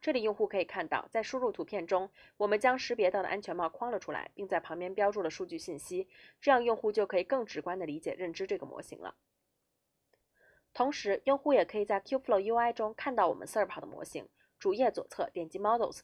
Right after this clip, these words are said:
选中我们 serve 好的模型。这里用户可以看到这一模型的详细信息，包括 logs 以及yaml文件等。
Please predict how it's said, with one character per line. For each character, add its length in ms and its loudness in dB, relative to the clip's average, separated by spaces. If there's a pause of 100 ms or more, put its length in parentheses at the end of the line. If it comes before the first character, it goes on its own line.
选 220 -6
中 140 2
我 80 4
们 100 -8
serve 240 0
好 100 -12
的 100 -16
模 140 -6
型。 240 -12 (320)
这 140 0
里 100 4
用 100 2
户 140 2
可 100 -4
以 60 2
看 240 -4
到 140 0
这 100 -2
一 80 0
模 160 0
型 140 -6
的 80 -4
详 240 -14
细 120 -8
信 220 -8
息， 300 -10 (180)
包 160 4
括 140 4
logs 400 2
以 100 -4
及 160 -8
yaml 280 0
文 180 -6
件 360 -4
等。 160 -8